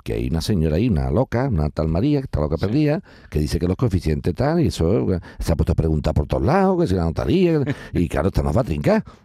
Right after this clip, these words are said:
Speaker 1: esta nos va a trincar de que esto, aquí todo el mundo dice que no, pero esto, el, el que no ha puesto esto es el Papa de Roma. El Papa de Roma no ha puesto los coeficientes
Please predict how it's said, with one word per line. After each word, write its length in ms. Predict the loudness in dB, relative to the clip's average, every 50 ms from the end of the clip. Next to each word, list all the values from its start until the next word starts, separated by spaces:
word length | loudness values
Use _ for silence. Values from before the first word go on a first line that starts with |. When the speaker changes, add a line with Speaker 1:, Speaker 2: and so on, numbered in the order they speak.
| _ -14
Speaker 1:
esta 220 | -12 -8 -6 -4
nos 100 | -2 -2
va 40 | 0
a 20 | 0
trincar 360 | 0 -2 0 0 0 0 0
de 100 | -2 -2
que 160 | -2 -2 -2
esto, 340 | -2 -2 -2 -2 -2 0 -2
aquí 180 | -2 -2 -2 -2
todo 100 | -2 -2
el 40 | 0
mundo 140 | 0 0 0
dice 120 | 0 0
que 80 | 0 0
no, 140 | 0 0 0
pero 200 | 0 0 -2 -2 -2 -2
esto, 260 | -2 0 0 0 0
el, 140 | 0 -2 -2 -2 -2
el 100 | -4 -4
que 120 | -2 0
no 100 | 0 0
ha 40 | 2 2
puesto 220 | 2 2 0 0
esto 120 | 0 0
es 40 | 0
el 40 | 0
Papa 220 | 0 0 0 0
de 100 | 0 0
Roma. 300 | 0 0 -2 -2 -4 -8 _ _ _ _ _ _ _ _
El 100 | -6 -4
Papa 240 | -2 -2 -2 0 0
de 80 | 0 2
Roma 220 | 2 2 2 2
no 80 | 0 0
ha 20 |
puesto 240 | 0 0 0 0 0
los 80 | 0 0
coeficientes 640 | 0 -2 -2 0 0 0 -2 0 0 0 0 -2